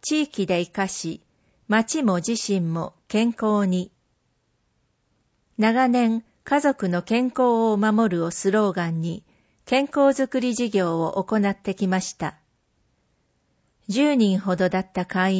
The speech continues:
員も、今では二百人。ここまで継続できたのは、会員がやりたいことに取り組むことで、やりがいを感じてくれているから。年を重ねても、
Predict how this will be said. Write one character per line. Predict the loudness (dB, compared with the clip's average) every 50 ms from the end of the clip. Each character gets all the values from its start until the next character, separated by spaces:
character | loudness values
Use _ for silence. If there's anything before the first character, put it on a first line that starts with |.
| 0
員 | 0 0 -2 -2
も、 | -2 -4 -6 -8 -12 _ _ _ _ _ _ _
今 | -4 0 2 2 2 2
で | 2 0 -2
は | 0 -2 -2 -2 -4 -6
二 | -4 -2 0 2
百 | 2 0 0 -2 -2 0 0
人。 | 0 0 -2 -4 -8 -12 -16 _ _ _ _ _ _ _ _ _ _ _ _ _ _ _ _ _ _ _ _ _ _
こ | -2 0 0
こ | 2 0 2
ま | 2 2 2
で | 0 -2
継 | -2 0 0 2 2 2
続 | 0 -2 -2 -2 -2
で | -2 -2
き | -4 -4 -8
た | _ -4 -2
の | -2 -2 -2
は、 | -2 -2 -4 -4 -8 _ _ _ _ _ _ _ _ _
会 | _ -2 0 2 2 2 2
員 | 2 2 2 2 2
が | 4 4 2 2 0 -2 -4
や | -2 0 0
り | 0 0 0
た | 0 0 0
い | 0 0
こ | -2 -4 -4
と | -2 0 0
に | 0 0 0
取 | 0 -2 0 0 -2
り | -2
組 | -2 0 0
む | 0 -2
こ | -4 -8 -6
と | -4 -4 -2
で、 | -2 -2 -4 -6 -10 _ _ _ _ 0
や | 2 2
り | 4 2 2
が | 2 0 0
い | 2 2 2 0
を | 0 -2
感 | -2 -2 0 0 0 0
じ | -2 -4 -4
て | -4 -6 -4
く | -2 -2 0
れ | 0 0
て | 0 0 0 0
い | 0
る | 0 -2
か | -4 -4 -4 -4
ら。 | -4 -4 -8 -10 _ _ _ _ _ _ _ _ _ _ _ _ _ _ _ _ _ _ _ _ _ _ _ _ _ _ _ -2
年 | -2 -2 0 0 2 2
を | 2 2 -2
重 | -6 -4 -2 0 0
ね | 2 0 0
て | -2 -2 0 0
も、 | 0 0 -2 -6 -8